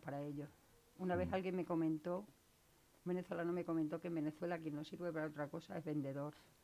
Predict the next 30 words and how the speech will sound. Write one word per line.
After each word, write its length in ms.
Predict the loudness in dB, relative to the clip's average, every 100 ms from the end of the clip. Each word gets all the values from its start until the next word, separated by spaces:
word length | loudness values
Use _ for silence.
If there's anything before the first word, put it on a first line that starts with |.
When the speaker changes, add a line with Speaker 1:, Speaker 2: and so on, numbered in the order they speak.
| -20 -20 -20 -20 -20 -6
Speaker 1:
Y 60 | 2
yo 100 | 4
digo, 160 | 4
"Qué 120 | 0 -4
poco 240 | -2 -2
respeto 440 | -4 -4 -2 -2
tienen 260 | 0 0 -2
por 140 | -2
nosotros". 480 | -2 -2 -4 -6 -8 -14 -20 -18 -8
Speaker 2:
Mm. 60 | 0
Speaker 1:
Yo 140 | 0
que 80 | 0
he 20 |
hecho 160 | -2 0
de 120 | 4
la 120 | 4
venta, 500 | 4 2 2 2 0 -4
mm, 360 | -2 2 2 2
una 180 | 2 2
Speaker 2:
Tu, 40 |
Speaker 1:
profesión, 480 | 2 0 0 0 2
Speaker 2:
tu 80 | 8
Speaker 1:
yo 60 |
Speaker 2:
vida, 140 | 10 10
Speaker 1:
soy 100 | 8
Speaker 2:
¿no? 80 | 4
Speaker 1:
profesional 640 | 0 0 -2 0 0 0
de 80 | 0
la 100 | 0
venta. 340 | -2 -2 -6